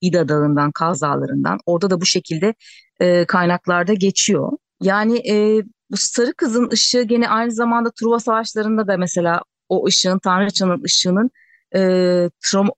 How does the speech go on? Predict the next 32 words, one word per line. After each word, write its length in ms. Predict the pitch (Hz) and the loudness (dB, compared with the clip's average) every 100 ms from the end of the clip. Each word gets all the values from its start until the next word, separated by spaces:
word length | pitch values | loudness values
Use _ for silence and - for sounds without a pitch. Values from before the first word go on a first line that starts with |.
| - | -6
Troya'nın 380 | 185 202 202 185 | 0 2 2 2
yağmalanışı 640 | 185 180 180 185 - - | 2 0 0 0 -2 -2
sırasında 580 | 180 - 185 180 214 226 - - _ - | -4 0 0 2 0 -2 -10 -20 _ -4
İda 380 | 185 185 175 | 0 0 0
Da-, 200 | 185 180 - 180 | 0 0 0 0
e, 40 | - | 0
İda 180 | 190 180 | 0 2
Dağı'ndaki 340 | 175 180 202 | 0 -2 -2
ışığının 320 | - 180 202 | -2 0 0
işte, 240 | 196 - 196 - - _ 170 | 0 -2 -4 -6 -18 _ -2
e, 40 | 170 | 0
abluka 440 | - 185 180 202 196 | 0 -2 -2 0 0
altındaki, 600 | 175 - 175 170 202 196 | -2 0 -2 -2 -2 0
e, 300 | 180 175 170 | 0 0 0
Trovalılar 560 | - 190 180 170 165 | 0 2 2 2 0
için 280 | 156 - 196 | -2 -2 -2
mesela 280 | 175 - 196 | -2 -2 -4
çok 180 | - - 190 | -4 -4 2
umutlu 340 | 196 190 220 | 2 2 2
yarınların 420 | 214 190 190 208 | 2 2 2 2
ışığı, 580 | 202 - - _ 208 196 - _ _ _ - | 0 -2 -6 _ -4 -4 -8 _ _ _ -4
e, 100 | 170 | -2
bir 80 | 175 | 0
işareti 460 | 170 196 185 196 233 | 0 0 -2 0 -2
olduğu 220 | 175 151 | 0 -4
söyleniyor. 460 | - 147 147 190 | -2 -2 0 0
Yani 220 | 220 214 240 | 0 0 -2
hep 180 | - | -2
böyle 160 | 240 247 | 0 0
bir 100 | 254 | 0
umut 360 | 220 220 240 - | 2 2 2 -2
veren, 300 | 180 156 | 0 -2